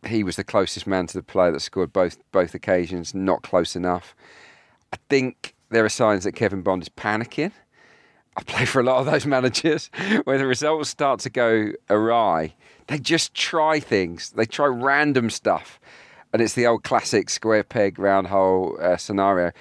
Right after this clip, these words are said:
Elvis Bro-, Bromona, I think, was, was practically right wing. Goodship, who's a striker, was out on the wing. Cox up front on his own. Cox is a number ten, really.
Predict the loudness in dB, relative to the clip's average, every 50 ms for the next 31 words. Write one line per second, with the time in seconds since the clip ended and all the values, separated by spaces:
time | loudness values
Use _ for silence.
0 | -18 -20 -20 -20 _ _ 0 0 2 2 0 -4 -4 -2 0 2 4 4 2 2
1 | -2 -6 _ -2 0 2 4 2 2 2 2 2 0 0 0 -2 -4 -4 -4 -4
2 | -8 -10 -10 -10 -10 -10 -10 -12 -16 -20 _ -8 -8 -8 -8 -8 -8 -6 -4 0
3 | 2 4 4 4 2 2 2 4 4 2 0 -4 -10 _ -20 -20 -20 _ _ _
4 | 0 0 0 0 0 2 2 2 2 2 -2 -6 -6 -6 -8 -2 0 2 2 2
5 | 2 0 -2 -6 -4 -2 -2 -2 -2 -2 -2 -4 -6 -2 0 2 4 4 4 4
6 | 2 0 -4 -10 -20 -20 -20 -20 -20 _ _ _ _ _ _ -2 0 0 0 0
7 | -2 -2 -2 0 0 0 0 0 0 0 0 0 0 0 0 2 2 2 2 2
8 | 0 -4 -8 -14 -16 -12 -10 -8 -8 -6 -2 -2 -2 0 -2 -2 -4 -2 0 0
9 | 0 0 0 0 2 2 2 2 2 2 0 0